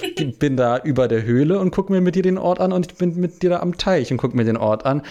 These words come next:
Speaker 1: Wir sind Best Bros. Wow.“
Speaker 2: Aha, super toll.
Speaker 1: Äh, es
Speaker 2: Also,
Speaker 1: ist, äh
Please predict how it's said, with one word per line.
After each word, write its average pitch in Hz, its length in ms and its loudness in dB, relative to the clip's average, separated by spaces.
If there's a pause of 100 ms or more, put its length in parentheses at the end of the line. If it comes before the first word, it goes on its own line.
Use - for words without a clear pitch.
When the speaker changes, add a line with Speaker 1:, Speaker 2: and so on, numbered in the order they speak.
(320)
Speaker 1:
Wir 190 200 -2
sind 180 160 0
Best 185 260 -2
Bros. 202 560 0 (240)
Wow.“ 202 240 0
Speaker 2:
Aha, 294 600 2 (300)
super 254 440 -2
toll. 214 480 -4
Speaker 1:
Äh, - 40 -10 (220)
es 127 120 0
Speaker 2:
Also, - 100 0
Speaker 1:
ist, - 380 -14
äh 113 360 -2